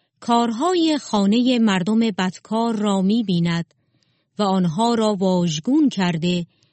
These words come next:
هلاک می‌سازد. کسی که فریاد فقیران را نشنیده می‌گیرد، فریاد او نیز در روز تنگدستی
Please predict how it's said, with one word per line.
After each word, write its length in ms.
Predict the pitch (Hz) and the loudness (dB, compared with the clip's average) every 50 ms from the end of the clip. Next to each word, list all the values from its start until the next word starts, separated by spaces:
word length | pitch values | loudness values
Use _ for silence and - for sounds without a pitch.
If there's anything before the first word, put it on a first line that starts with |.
| _ _ - | _ _ -6
هلاک 560 | - 190 196 190 196 202 202 185 - - 175 | -2 0 0 2 2 2 0 -2 -4 -4 -4
می‌سازد. 680 | 170 165 - - 170 165 165 151 170 165 160 165 - _ _ _ _ _ _ _ _ _ _ _ _ _ _ _ _ _ _ _ _ _ _ _ _ _ _ _ - | -4 -2 -4 -4 -6 -6 -6 -4 -4 -6 -6 -6 -8 _ _ _ _ _ _ _ _ _ _ _ _ _ _ _ _ _ _ _ _ _ _ _ _ _ _ _ -6
کسی 320 | - 320 311 - - 370 | -2 -2 -2 0 0 -2
که 140 | 320 - 330 | -2 -2 -4
فریاد 600 | - - 277 262 240 214 254 277 294 320 277 311 | -4 -2 -2 -2 -2 0 0 0 0 0 -2 -4
فقیران 600 | 269 - - 247 - 254 240 226 226 240 254 262 | -4 -4 -4 -4 -2 -2 0 0 0 0 0 0
را 240 | 233 254 247 247 240 | 0 -2 -2 0 0
نشنیده 560 | 226 208 202 - - - 208 208 196 208 269 | 0 0 0 -2 -2 0 0 0 2 2 2
می‌گیرد، 640 | 277 269 233 180 - 185 175 165 170 185 190 196 - _ _ _ _ _ _ _ _ _ _ _ _ | 2 2 2 2 0 -2 -2 -2 0 -2 -2 -2 -4 _ _ _ _ _ _ _ _ _ _ _ _
فریاد 640 | - - 226 208 202 196 226 254 302 320 302 262 | -6 -2 0 0 2 2 2 2 0 0 0 -2
او 240 | 233 - 214 226 214 | -2 -2 0 0 2
نیز 360 | 202 190 190 185 185 165 - - | 2 2 2 2 0 -2 -4 -4
در 160 | 190 180 180 | -2 -2 -2
روز 360 | 165 180 254 294 277 240 - | 0 0 -2 -2 -2 -2 -2
تنگدستی 1080 | 233 - 196 202 185 180 175 156 175 165 160 160 156 - - - - 190 190 185 185 | -4 -4 -2 -2 0 0 0 -2 -2 -2 -4 -4 -4 -6 -6 -4 -2 -2 0 0 -2